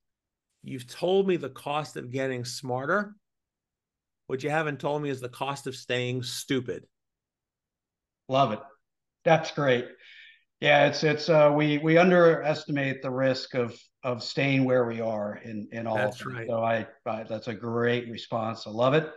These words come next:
Speaker 2: So, uh, thank you for, uh, coming on and talking about your book. Thank you for writing the book, and, uh,
Speaker 1: Absolutely.
Speaker 2: thanks for all your contributions, and, uh, hope our listeners, uh, learn something, pick up the book, and learn even more.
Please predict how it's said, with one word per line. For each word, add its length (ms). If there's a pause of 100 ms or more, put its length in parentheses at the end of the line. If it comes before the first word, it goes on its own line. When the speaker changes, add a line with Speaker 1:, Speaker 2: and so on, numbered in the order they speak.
(500)
Speaker 2:
So, 400
uh, 360 (1000)
thank 260
you 100
for, 340
uh, 220
coming 220
on 240
and 120
talking 300
about 240
your 80
book. 240
Thank 160
you 80
for 80
writing 300
the 60
book, 340
and, 360
uh, 240
Speaker 1:
Absolutely. 540 (400)
Speaker 2:
thanks 180
for 160
all 100
your 120
contributions, 880
and, 280
uh, 380
hope 160
our 140
listeners, 480
uh, 160
learn 260
something, 440
pick 180
up 120
the 80
book, 260
and 120
learn 200
even 220
more. 280